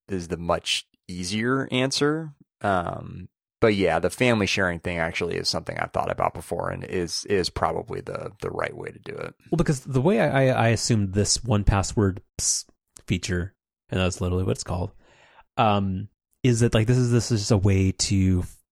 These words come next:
Speaker 2: uh, perpetuate hipster cable, where, like, it, it's an easier way to share, um, illicit logins to, like, H B O Max.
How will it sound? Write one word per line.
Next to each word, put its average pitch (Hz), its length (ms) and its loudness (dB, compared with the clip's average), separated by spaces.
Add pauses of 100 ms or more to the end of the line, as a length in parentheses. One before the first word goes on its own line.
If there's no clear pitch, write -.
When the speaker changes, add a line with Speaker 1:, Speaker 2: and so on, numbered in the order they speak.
(140)
Speaker 2:
uh, 92 400 2
perpetuate - 580 -2
hipster - 380 -4
cable, 92 480 -4 (720)
where, 95 340 4
like, 92 200 2
it, 104 160 -2
it's 131 140 -2
an 117 120 -2
easier 104 320 2
way 92 220 2
to - 160 -4
share, 90 760 0 (540)
um, 92 360 0
illicit 92 600 2 (640)
logins 92 520 2
to, 92 80 -2
like, 85 140 -4
H - 220 -6
B - 80 -8
O - 60 -10
Max. - 560 -10